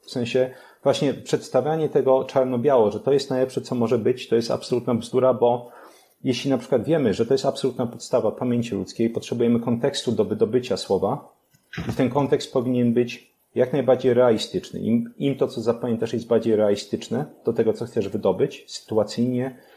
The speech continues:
czy jeszcze raz kontekstualnie, mówiąc szeroko, tym łatwiej to wydobyć. Jeśli masz nagle smoka lecącego na jajku,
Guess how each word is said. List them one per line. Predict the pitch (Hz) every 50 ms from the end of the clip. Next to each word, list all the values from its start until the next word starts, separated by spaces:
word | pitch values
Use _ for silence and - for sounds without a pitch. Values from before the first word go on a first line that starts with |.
| _ _
czy | - -
jeszcze | 104 101 - - 110
raz | 95 - -
kontekstualnie, | - 110 107 113 120 120 - - - 113 107 107 110 107 107
mówiąc | 107 107 104 104 -
szeroko, | - 120 107 104 113 110 110 - 143 160 160 - - - - _ _ _ _
tym | - 135 131
łatwiej | 131 127 - - 110
to | - -
wydobyć. | - 98 - - 92 85 85 76 - - - _ _
Jeśli | 120 113 - - 123
masz | 135 156 156 -
nagle | 139 131 123 120 110
smoka | - - - 131 135 143 139 - - 107 113 - - - - - - _ _ _ _ _ -
lecącego | 117 123 123 - 135 120 117 - 143 127 120 117
na | 117 117 117 117
jajku, | 113 120 127 131 127 - - - - 110 127 139 -